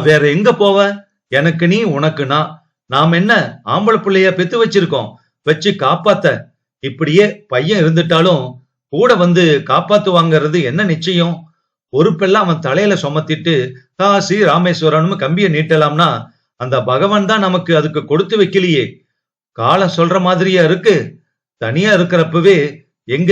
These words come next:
அப்பா அம்மாவை கொண்டு வச்சுக்கிட்டா நம்ம சுதந்திரம் கெட்டு போயிடுமோன்னு பசங்க நினைக்கிற காலம் ஆயிடுச்சு இது. எந்த கட்டுப்பாடும் இல்லாம சுதந்திரமா ஜாலியா திரியறதைத்தான் இந்த காலத்து பசங்க பெரும்பாலும் விரும்புறாங்க. நாம தான் அந்த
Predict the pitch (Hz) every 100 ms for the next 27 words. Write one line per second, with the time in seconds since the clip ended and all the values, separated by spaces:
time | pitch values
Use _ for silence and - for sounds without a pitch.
0 | 170 123 220 202 196 180 165 170 175 156
1 | 165 160 185 175 120 - _ _ 101 127
2 | 185 180 196 226 226 208 165 165 175 175
3 | 170 170 180 190 - - - 123 202 190
4 | 143 147 165 151 127 123 180 170 156 123
5 | 160 131 127 - _ _ _ _ - 143
6 | 202 220 151 151 208 190 185 185 147 156
7 | 160 123 - _ _ - 151 185 208 190
8 | 170 170 113 - _ _ 98 135 175 190
9 | 233 - 160 180 160 156 151 185 151 135
10 | 127 135 190 165 156 127 160 165 139 120
11 | 120 _ - 151 196 170 151 190 160 175
12 | 156 143 123 127 - _ _ _ 101 110
13 | 160 175 196 196 - _ _ - 139